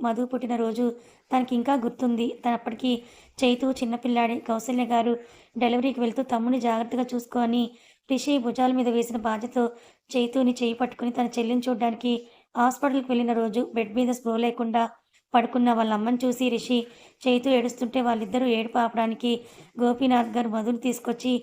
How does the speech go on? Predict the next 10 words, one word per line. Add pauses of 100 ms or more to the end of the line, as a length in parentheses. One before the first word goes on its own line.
(340)
రిషి
చేతిలో
పెట్టారు. (100)
అప్పుడు
రిషికి (460)
ఆయన
ఇచ్చింది
మధునే
కానీ (420)
రిషి